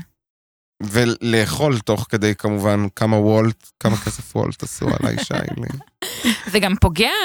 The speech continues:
Speaker 2: אני חושבת, אה, פוגע באינטימיות.
Speaker 1: זה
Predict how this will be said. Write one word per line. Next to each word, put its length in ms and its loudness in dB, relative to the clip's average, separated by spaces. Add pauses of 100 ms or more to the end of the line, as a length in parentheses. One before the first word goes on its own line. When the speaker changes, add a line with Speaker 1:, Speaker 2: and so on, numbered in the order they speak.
Speaker 2:
אני 140 4
חושבת, 480 2
אה, 880 2 (320)
פוגע 220 0
באינטימיות. 800 0 (1300)
Speaker 1:
זה 800 2